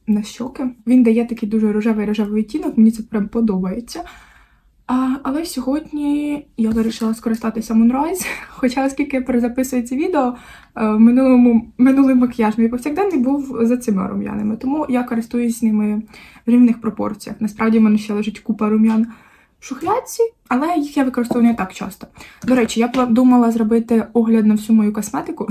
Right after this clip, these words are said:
<laughs> тому що в мене їх дуже багато. Можливо, комусь це буде цікаво, подивитися, що в мене там є, дати відгуки на всю косметику, яка в мене є. В мене дуже багато помад, помадами я майже не фарбуюсь, але, можливо, когось таке зацікавить. Якщо так, то напишіть в коментарях,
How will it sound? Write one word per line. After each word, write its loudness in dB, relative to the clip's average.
<laughs> -2
тому 2
що -4
в 2
мене 4
їх 2
дуже 4
багато. -4
Можливо, 0
комусь 0
це -2
буде 2
цікаво, -4
подивитися, -2
що -6
в 2
мене 0
там 0
є, -2
дати 0
відгуки 0
на 4
всю -8
косметику, -6
яка -4
в -4
мене -2
є. -2
В -2
мене 6
дуже 6
багато 4
помад, 0
помадами 4
я 6
майже 4
не 4
фарбуюсь, -4
але, -2
можливо, -6
когось -6
таке -6
зацікавить. -2
Якщо -6
так, -4
то 0
напишіть 0
в -20
коментарях, -4